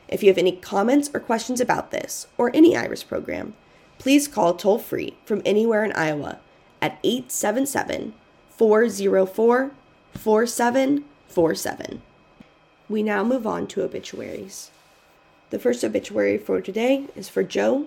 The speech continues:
Catherine Cox. Jo Catherine Cox,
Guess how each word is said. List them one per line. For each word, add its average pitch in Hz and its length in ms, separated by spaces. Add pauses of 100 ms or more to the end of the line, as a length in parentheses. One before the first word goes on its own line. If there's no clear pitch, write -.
Catherine 202 520
Cox. - 560 (880)
Jo 240 220
Catherine 277 440
Cox, - 560